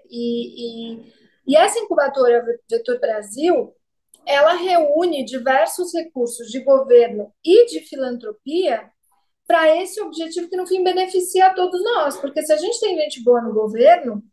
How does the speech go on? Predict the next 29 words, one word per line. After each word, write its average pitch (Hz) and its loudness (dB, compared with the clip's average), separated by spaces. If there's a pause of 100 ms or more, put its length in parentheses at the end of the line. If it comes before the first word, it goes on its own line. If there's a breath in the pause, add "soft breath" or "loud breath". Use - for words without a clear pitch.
(500)
quer 339 6
dizer 294 2
que 339 -4
as 320 0
nossas 330 -4 (560 soft breath)
políticas 285 -4
vão 262 -2
ser 285 2
muito 339 -2
mais 302 0
bem 262 -2 (460)
feitas 294 4
e, 247 -4
e 247 -6
mais 254 0
assertivas, 339 0
né? 240 -4
Então, 294 -2
tudo 440 4
que 440 -4
a 415 0
gente 349 -4
mais 381 -2
quer 349 4
é - 2
gente 320 -6
boa 262 4
no 240 -2
governo, 226 0